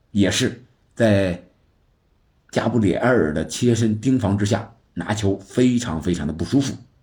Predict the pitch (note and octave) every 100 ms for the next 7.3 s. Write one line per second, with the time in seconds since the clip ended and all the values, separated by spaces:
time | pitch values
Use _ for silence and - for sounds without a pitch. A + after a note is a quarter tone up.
0 | _ _ _ _ _ _ _ _ _ -
1 | F#2 F2 C#2+ - _ _ _ _ - A2
2 | F#2+ E2 C#2 - _ _ _ _ _ A2+
3 | C3 C#3 B2+ B2 - E3+ D#3 - F3+ C3
4 | G2+ G2 G#2+ G#2+ F#2+ E2+ C#2+ - _ _
5 | _ - G2+ G2 G2 G2 E2+ E2 C#2 A#1
6 | - _ _ _ _ _ C#3+ - D2 G2
7 | - C#3 -